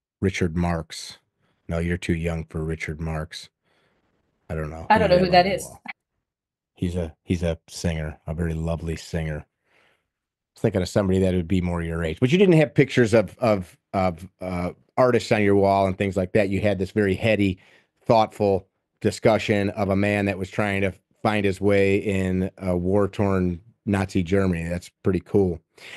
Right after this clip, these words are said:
Speaker 1: I know that you have an obligation that you have to get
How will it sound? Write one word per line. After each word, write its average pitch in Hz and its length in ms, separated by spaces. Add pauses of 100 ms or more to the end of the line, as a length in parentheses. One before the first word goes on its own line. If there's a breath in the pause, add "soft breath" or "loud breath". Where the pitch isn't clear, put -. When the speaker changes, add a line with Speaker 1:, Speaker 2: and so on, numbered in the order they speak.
(300 loud breath)
Speaker 1:
I 135 140
know 165 200
that 127 140
you 123 160
have 117 180
an 107 100
obligation 104 640
that 98 180
you 104 80
have 104 160
to 101 80
get 107 320